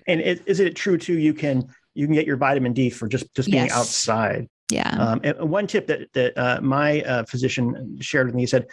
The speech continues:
Speaker 1: 'cause I wear glasses a lot of times, is just take off your glasses. You get more light into your eyes that way. Now,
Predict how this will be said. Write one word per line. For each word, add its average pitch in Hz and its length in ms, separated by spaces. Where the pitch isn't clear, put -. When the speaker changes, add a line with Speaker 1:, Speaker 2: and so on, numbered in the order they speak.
Speaker 1:
'cause 143 100
I 160 60
wear 151 140
glasses 131 400
a 120 40
lot 113 140
of 110 60
times, 110 240
is 123 100
just 123 220
take 160 160
off 127 180
your 120 80
glasses. 110 500
You 123 120
get 147 120
more 143 120
light 131 500
into 143 300
your 120 160
eyes 113 320
that 110 160
way. 107 160
Now, 131 280